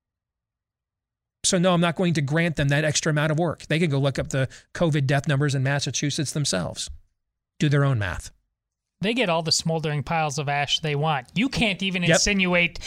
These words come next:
Speaker 2: that we might have some cinders that we need to be concerned about.
Speaker 1: Yes, correct. Correct. So the answer to my, to this contact of mine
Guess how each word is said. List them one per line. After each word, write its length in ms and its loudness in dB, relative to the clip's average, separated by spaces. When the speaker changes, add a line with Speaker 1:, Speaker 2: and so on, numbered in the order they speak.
Speaker 2:
that 160 2
we 100 2
might 240 4
have 200 2
some 200 2
cinders 540 2
that 120 0
we 80 0
need 220 0
to 40 -4
be 100 -2
concerned 440 -2
about. 300 -4
Speaker 1:
Yes, 320 0
correct. 420 -2
Correct. 300 -8
So 480 4
the 200 4
answer 600 2
to 100 2
my, 220 4
to 500 0
this 300 0
contact 680 0
of 100 0
mine 440 0